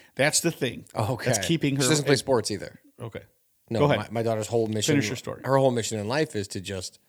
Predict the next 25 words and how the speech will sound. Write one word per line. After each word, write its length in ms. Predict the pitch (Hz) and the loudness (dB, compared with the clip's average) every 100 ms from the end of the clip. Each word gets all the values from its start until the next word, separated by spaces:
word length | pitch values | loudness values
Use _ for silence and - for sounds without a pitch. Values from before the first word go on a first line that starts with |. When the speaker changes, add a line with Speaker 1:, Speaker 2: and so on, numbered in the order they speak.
| _ _ _ _ | _ _ _ _
Speaker 2:
set 300 | - - 101 | -6 -2 0
up 160 | 101 - | -2 -2
Barbies 480 | 101 101 101 98 98 | -2 -2 -4 -4 -8
or 80 | |
baby 320 | 92 101 98 95 | -6 -6 -6 -4
dolls 400 | 95 98 95 95 | -4 -4 -6 -8
or 80 | |
American 440 | 90 95 101 92 98 | -8 -4 -4 -4 -8
Girl 200 | 95 92 | -10 -8
dolls, 340 | 95 95 95 | -6 -6 -6
and 160 | 90 82 _ _ _ _ - - | -10 -14 _ _ _ _ -18 -6
she 280 | - 160 | 2 2
does. 420 | 151 143 135 131 127 | 4 6 6 6 2
I've 140 | 139 | 0
watched 320 | 120 143 - | 2 0 0
her 60 | 127 | -6
before, 320 | 110 - 110 | -6 -4 -4
like, 180 | 95 90 | -4 -8
through 140 | - | -8
the 80 | 104 | -10
crack, 320 | 95 117 104 | -6 -4 -4
and 120 | 104 95 | -6 -6
she 160 | - | -4
does 280 | 127 131 127 | 0 2 2
whatever. 640 | 117 117 120 120 120 113 | 0 -2 -2 -2 -4 -6